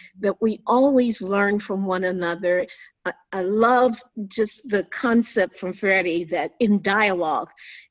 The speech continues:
it's subject to subject. It's not like subject to object. I know everything and you,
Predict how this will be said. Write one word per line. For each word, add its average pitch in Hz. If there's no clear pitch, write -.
it's -
subject 277
to 208
subject. -
It's 196
not 254
like 196
subject 220
to -
object. 190
I 220
know 220
everything 202
and 185
you, 226